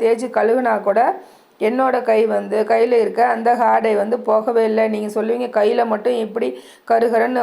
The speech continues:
ஒட்டுது, நம்மளோட ஹேர்ல ஒட்ட மாட்டேங்குது" அப்படின்னு சொல்லி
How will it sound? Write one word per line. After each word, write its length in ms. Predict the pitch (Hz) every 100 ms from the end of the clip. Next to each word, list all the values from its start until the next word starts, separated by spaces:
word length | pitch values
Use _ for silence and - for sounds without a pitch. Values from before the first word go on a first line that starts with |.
| 220
ஒட்டுது, 380 | 208 208 214 208 220 208
நம்மளோட 400 | 214 226 220 226 240
ஹேர்ல 400 | 226 233 226 226 220
ஒட்ட 220 | 214 240 226
மாட்டேங்குது" 420 | 208 202 101 202
அப்படின்னு 280 | 208 208 214
சொல்லி 160 | 214 214